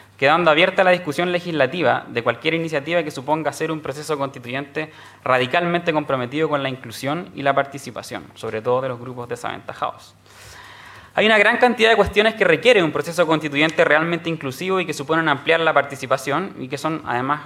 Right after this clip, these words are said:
eh, cuestiones que van a tratar en el próximo panel sobre participación. Lo que quiero hacer aquí es simplemente una interpretación de la propuesta para saber si acaso el pueblo, esa radical contingencia que llamamos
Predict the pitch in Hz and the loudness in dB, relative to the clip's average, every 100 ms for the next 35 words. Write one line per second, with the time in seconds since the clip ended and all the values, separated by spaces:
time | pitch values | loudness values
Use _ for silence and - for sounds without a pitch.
0 | - 131 120 110 - 120 143 143 143 139 | -14 -10 -10 -10 -10 -8 -4 -4 -6 -4
1 | 135 139 - 113 127 131 123 117 135 135 | -2 -2 -6 -4 2 2 2 2 2 0
2 | 127 120 143 139 135 123 117 123 147 - | -4 -4 -6 -4 -2 0 0 -2 -8 -10
3 | 120 117 110 107 131 147 160 131 170 - | -10 -8 -10 -12 -16 -16 -14 -14 -16 -20
4 | - - - - - - 151 156 170 208 | -20 -20 -20 -20 -20 -8 0 0 4 4
5 | 208 196 190 208 214 208 208 208 214 202 | 6 4 4 2 2 0 2 2 4 4
6 | 196 170 151 139 - 214 233 226 202 208 | 4 2 2 2 2 2 4 4 4 4
7 | 214 226 196 170 156 143 180 170 139 185 | 4 6 6 4 4 4 4 4 4 2
8 | 208 160 143 127 175 208 117 117 123 156 | 2 4 4 2 4 4 4 0 2 2
9 | 147 139 123 151 170 180 165 151 131 120 | 4 4 2 0 0 0 -2 0 -2 0
10 | 175 165 139 127 123 139 147 | 0 0 -2 -2 2 4 4